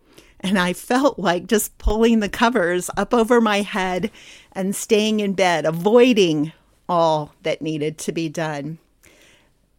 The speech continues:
Perhaps this has happened to you. You know, the Lord brought Proverbs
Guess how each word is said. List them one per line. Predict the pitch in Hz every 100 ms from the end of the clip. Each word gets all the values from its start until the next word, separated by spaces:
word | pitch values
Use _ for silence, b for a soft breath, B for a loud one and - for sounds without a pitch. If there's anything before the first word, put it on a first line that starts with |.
| -
Perhaps | 240 233 233 262 -
this | 180 226 240
has | 220 208
happened | 214 185 185 175
to | - 185
you. | 165 175 165 160 170 _ 247 _ _ b b b b b b b b b -
You | 208
know, | 190 196
the | 196
Lord | 202 220 233 190
brought | 190 190 170 -
Proverbs | - 190 175 185 175